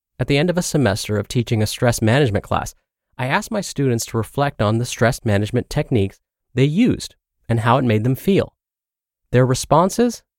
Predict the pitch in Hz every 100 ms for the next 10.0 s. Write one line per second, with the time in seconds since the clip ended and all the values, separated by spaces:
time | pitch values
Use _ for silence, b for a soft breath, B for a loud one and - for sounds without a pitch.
0 | _ - 127 135 - 117 113 - 135 117
1 | - _ _ _ _ _ _ - 143 156
2 | 160 135 - - 156 156 160 170 147 107
3 | 151 135 95 - - _ _ _ _ -
4 | 123 - 147 135 135 120 107 95 - -
5 | - _ _ _ _ _ _ _ 196 226
6 | 208 147 143 95 - - _ _ _ -
7 | 180 226 247 156 214 147 120 113 110 113
8 | 139 127 117 - 143 135 - 214 180 -
9 | 139 135 135 123 - 170 - 190 - _